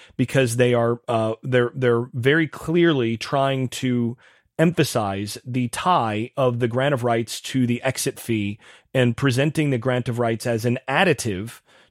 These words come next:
to the formal, uh, dollar amount exit fee that would be owed to the A C C, uh, as a package designed to be a penalty preventing any institution from exercising its right to leave the conference.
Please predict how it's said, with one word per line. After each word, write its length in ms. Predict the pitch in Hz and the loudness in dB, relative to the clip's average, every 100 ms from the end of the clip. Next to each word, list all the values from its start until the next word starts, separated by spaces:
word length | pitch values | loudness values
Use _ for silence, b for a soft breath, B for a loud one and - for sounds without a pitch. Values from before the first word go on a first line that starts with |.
| - | -4
to 340 | - 165 151 | 2 2 2
the 380 | 135 131 131 - _ _ | 0 -2 -2 -6 _ _
formal, 640 | - - 170 156 135 123 127 _ _ _ _ _ - | -4 4 4 6 4 2 -4 _ _ _ _ _ 0
uh, 340 | 123 117 113 113 117 | 2 2 0 -4 0
dollar 400 | 127 160 165 123 | 4 6 6 4
amount 280 | 117 113 - | 2 0 0
exit 360 | 123 - - - | -2 -2 -8 -6
fee 380 | 113 98 110 - _ _ _ | -6 -4 -6 -14 _ _ _
that 160 | 131 127 | 0 0
would 140 | 135 | 2
be 240 | 120 120 120 | 0 0 4
owed 460 | 127 117 113 113 - | 4 4 2 -4 -6
to 100 | 127 | -4
the 160 | 117 | -2
A 80 | 110 | -2
C 220 | - 104 | -4 -6
C, 400 | - 101 90 101 b b b _ _ | -6 -6 -8 -10 b b b _ _
uh, 280 | 120 113 110 - | -4 -2 -4 -2
as 420 | 131 127 123 - - | 0 2 0 -6 -4
a 100 | 135 | -4
package 680 | - - 180 - 120 113 - | -2 -2 -2 0 -2 -2 -4
designed 460 | 131 127 127 131 | -2 0 0 -2
to 60 | 123 | -2
be 360 | 123 117 117 - | -2 0 -2 -4
a 80 | |
penalty 480 | - 135 127 - 120 | -4 0 0 0 -4
preventing 580 | - 113 117 117 113 110 | -2 -2 0 -2 -2 -4
any 280 | - 123 120 | -2 -2 0
institution 640 | 117 - 110 120 110 113 107 | -2 -6 -4 -4 -2 -4 -4
from 320 | - 107 107 | -2 -4 -4
exercising 640 | 120 - 123 123 113 107 113 | -6 -4 -4 -2 -2 -2 -4
its 160 | 110 | -4
right 300 | 104 98 104 - | -6 -6 -6 -8
to 260 | - 110 | -6 -4
leave 300 | 95 95 92 | -4 -6 -6
the 80 | 113 | -6
conference. 640 | - 147 131 69 62 - | -2 -2 -2 -8 -14 -16